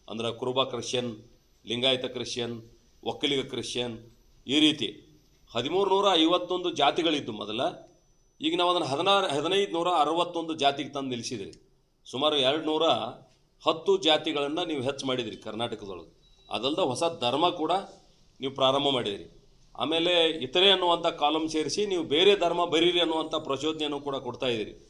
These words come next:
ಅಂದ್ರೆ ಜಾತಿ ಜಾತಿಗಳ ನಡುವೆ ಬೆಂಕಿ ಹಚ್ತಕ್ಕಂಥ ಕೆಲಸ ಮಾಡಿ, ನನಗನ್ನಿಸ್ತದ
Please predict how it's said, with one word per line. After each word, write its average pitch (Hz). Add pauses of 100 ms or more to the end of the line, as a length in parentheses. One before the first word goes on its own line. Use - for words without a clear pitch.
(340)
ಅಂದ್ರೆ 135
ಜಾತಿ 113
ಜಾತಿಗಳ 139
ನಡುವೆ 135
ಬೆಂಕಿ 127
ಹಚ್ತಕ್ಕಂಥ 127
ಕೆಲಸ 120
ಮಾಡಿ, 117 (400)
ನನಗನ್ನಿಸ್ತದ 156